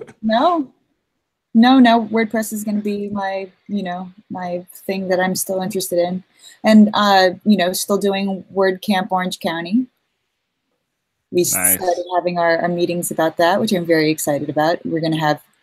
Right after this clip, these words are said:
Speaker 1: yet another fantastic year, just getting bigger and better.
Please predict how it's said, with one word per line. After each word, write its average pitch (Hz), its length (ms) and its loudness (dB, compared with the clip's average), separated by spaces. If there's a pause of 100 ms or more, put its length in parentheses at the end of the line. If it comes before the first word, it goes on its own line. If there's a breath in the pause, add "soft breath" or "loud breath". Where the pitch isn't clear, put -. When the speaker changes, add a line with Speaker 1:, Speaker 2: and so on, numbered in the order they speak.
(300)
Speaker 1:
yet 180 340 4
another 170 380 4
fantastic 165 720 -2
year, 196 400 2 (640)
just 175 180 -2
getting 175 220 0
bigger 180 260 0
and 165 160 -4
better. 196 420 2